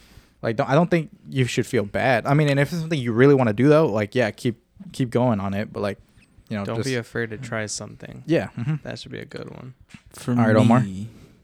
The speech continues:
Speaker 3: something I would, uh,
Speaker 1: What's
Speaker 3: I,
Speaker 1: your,
Speaker 3: I
Speaker 1: what's
Speaker 3: wanna
Speaker 1: your, what's your name? Sick Boy Omar? What is it?
Speaker 3: Sick Boy Omar.
Speaker 1: <laughs>
Speaker 3: Yeah, we're gonna have to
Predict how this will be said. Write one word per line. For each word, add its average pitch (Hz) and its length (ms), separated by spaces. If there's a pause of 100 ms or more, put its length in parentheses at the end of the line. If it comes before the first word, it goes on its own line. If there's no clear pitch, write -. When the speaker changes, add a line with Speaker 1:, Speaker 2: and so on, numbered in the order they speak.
(420)
Speaker 3:
something 113 420
I 110 180
would, 107 120 (1300)
uh, 165 60 (1040)
Speaker 1:
What's 135 260
Speaker 3:
I, 160 40
Speaker 1:
your, 156 80
Speaker 3:
I - 40
Speaker 1:
what's 208 160
Speaker 3:
wanna 165 120
Speaker 1:
your, - 120
what's 143 160
your 165 80
name? 170 180
Sick 143 240
Boy 127 320
Omar? 143 380
What 131 160
is 139 280
it? 120 100
Speaker 3:
Sick 117 80
Boy 123 180
Omar. 131 300
Speaker 1:
<laughs> - 40 (460)
Speaker 3:
Yeah, 117 120
we're 127 100
gonna 127 80
have 117 100
to 113 140